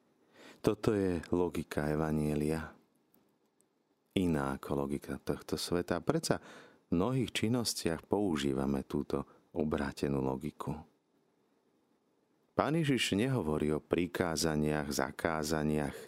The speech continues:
ako často vnímame Božie prikázania ako zákazy, čo nesmieme.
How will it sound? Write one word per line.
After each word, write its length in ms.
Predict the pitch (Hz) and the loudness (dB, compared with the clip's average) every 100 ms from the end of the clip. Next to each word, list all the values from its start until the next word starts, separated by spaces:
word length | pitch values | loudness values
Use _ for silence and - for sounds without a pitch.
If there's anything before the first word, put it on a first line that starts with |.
| - - - - - | -20 -20 -20 -20 -10
ako 180 | - - | -6 -4
často 340 | - 78 - 73 | -2 0 2 2
vnímame 560 | 67 80 92 80 73 | 2 2 2 2 2
Božie 240 | 69 71 73 | 2 0 0
prikázania 640 | - 73 - 80 71 71 | 0 -2 0 0 2 0
ako 160 | 69 69 | 0 -2
zákazy, 720 | 69 67 73 - 82 78 69 | 0 -2 0 0 2 0 -2
čo 160 | - 65 | -2 0
nesmieme. 720 | 73 76 - 90 78 73 | 0 2 2 2 2 0